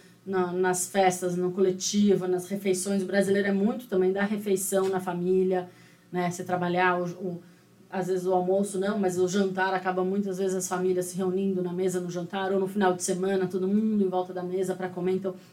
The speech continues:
a refeição tem um peso e sempre tem uma proteína animal. Então, você fazer essa mudança, é,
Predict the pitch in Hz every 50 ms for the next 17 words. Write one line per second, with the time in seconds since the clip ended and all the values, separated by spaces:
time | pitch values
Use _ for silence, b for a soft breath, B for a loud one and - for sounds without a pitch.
0 | B B _ - 190 190 202 190 190 190 180 196 214 202 214 202 190 180 185 208
1 | 214 220 226 208 214 208 B B B B B B B B - - 202 - 214 190
2 | 185 - 196 196 196 196 190 185 190 190 190 202 190 190 190 190 190 190 196 202
3 | 190 170 170 170 - 185 185 185 190 185 - 202 202 B B B B B B -
4 | 214 202 185 214 208 214 226 220 220 220 226 220 196 175 170 196 233 254 269 269
5 | 262 214 - - - 202 185 175 180 B B B B - - 202 196 196 185 185
6 | 185 185 185 180 180 180 170